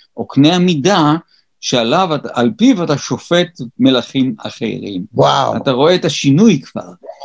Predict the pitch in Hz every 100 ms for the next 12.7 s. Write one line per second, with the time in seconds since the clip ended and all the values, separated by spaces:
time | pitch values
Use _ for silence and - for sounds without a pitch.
0 | - - 151 - _ _ - 123 151 185
1 | 202 135 110 113 139 165 156 120 123 143
2 | 135 131 143 143 131 131 151 196 190 156
3 | 131 123 117 95 98 110 180 240 - _
4 | - _ - - 165 156 147 - _ -
5 | 151 147 147 160 190 185 147 - 143 147
6 | 156 160 156 147 208 185 165 - 160 143
7 | 180 175 185 139 139 123 110 151 180 165
8 | 143 131 139 - 127 135 156 151 143 135
9 | 139 139 143 147 _ _ _ - 220 190
10 | 117 82 92 92 87 _ _ - 120 170
11 | 196 139 120 135 233 233 170 131 120 147
12 | 143 135 120 110 110 98